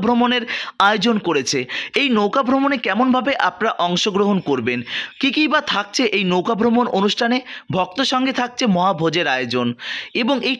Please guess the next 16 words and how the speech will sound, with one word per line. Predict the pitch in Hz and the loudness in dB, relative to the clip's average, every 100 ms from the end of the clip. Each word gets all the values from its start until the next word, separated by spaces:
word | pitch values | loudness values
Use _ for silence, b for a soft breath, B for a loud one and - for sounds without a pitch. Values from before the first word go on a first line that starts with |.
| - | 0
টোটাল | 214 285 277 - | 0 2 -2 -2
প্যাকেজটা | 185 262 247 262 - | -2 -2 -2 -4 -2
কত | 208 277 262 | 0 0 -2
টাকার | 254 269 196 | -2 -2 -2
হতে | 190 180 | -2 -2
চলেছে? | 170 135 127 135 117 B B 226 | 0 -2 -2 -4 -4 B B -2
অতি | 254 285 - | 0 0 0
সামান্য | 202 233 269 254 | 0 0 0 0
প্রণামীর | 208 214 247 269 202 | 0 2 2 2 2
বিনিময়ে | 208 240 226 170 165 B B - | 2 2 2 -2 -6 B B -2
আপনারা | 185 262 262 | -2 -2 0
কিন্তু | 277 226 - | 0 0 0
প্রত্যেকেই | 208 - 262 285 - 180 | -2 -2 0 0 0 -2
অংশগ্রহণ | 196 247 226 247 254 240 | -2 0 0 2 0 0
করতে | 214 262 - | 0 -2 0
পারবেন | 214 160 170 | 0 0 -4